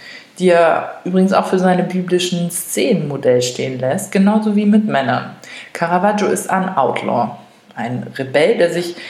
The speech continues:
weder in seiner künstlerischen noch in seiner sexuellen Freiheit durch irgendwelche Gesetze oder Konventionen einschränken lässt. Und der nach nur einem Jahr auf Sizilien nach Neapel zieht, wo er dann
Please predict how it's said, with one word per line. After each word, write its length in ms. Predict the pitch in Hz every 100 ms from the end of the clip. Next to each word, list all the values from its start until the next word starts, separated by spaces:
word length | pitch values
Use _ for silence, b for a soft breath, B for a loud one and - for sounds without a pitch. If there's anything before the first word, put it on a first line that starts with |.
| B B B
weder 240 | 170 254 294
in 140 | 202
seiner 180 | 185 175
künstlerischen 600 | 170 240 - 185 202 208
noch 120 | 214
in 100 | 302
seiner 220 | 269 262 247
sexuellen 680 | 240 240 226 185 185 160
Freiheit 640 | - - 139 143 160 180 180
durch 220 | 185 190 -
irgendwelche 680 | 220 311 294 - 220 220 214
Gesetze 460 | 190 160 160 -
oder 160 | 143 151
Konventionen 720 | - 151 147 - 135 143 135
einschränken 600 | - - - 120 - -
lässt. 380 | 110 - - - _ _ - B B B B -
Und 320 | 139 127 -
der 540 | 151 143 131 135 -
nach 220 | - - -
nur 120 | -
einem 240 | 190 240
Jahr 240 | 214 196 180
auf 120 | 175
Sizilien 640 | 160 156 - 208 226 202
nach 200 | 175 -
Neapel 560 | 147 147 120 123 - 214
zieht, 380 | - 226 214 160
wo 60 |
er 160 | 156 143
dann 440 | 147 143 196 214